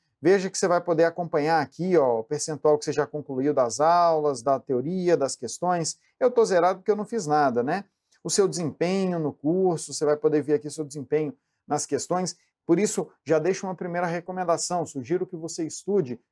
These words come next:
online. Evite ficar estudando, "Ah, eu quero imprimir o material e, e, e estudar assim."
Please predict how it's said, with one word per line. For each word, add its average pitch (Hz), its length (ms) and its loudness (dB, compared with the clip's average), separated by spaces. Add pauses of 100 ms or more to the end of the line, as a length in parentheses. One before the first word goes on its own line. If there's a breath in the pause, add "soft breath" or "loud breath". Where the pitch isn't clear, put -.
(300)
online. 165 720 0 (340)
Evite 165 460 0
ficar 180 260 -2
estudando, 170 400 0
"Ah, 208 380 2
eu 180 100 -2
quero 208 400 0
imprimir 202 300 0
o 226 40 2
material 202 680 2
e, - 20 -4
e, 170 840 -8
e 156 40 -6
estudar 170 300 0
assim." 165 360 -4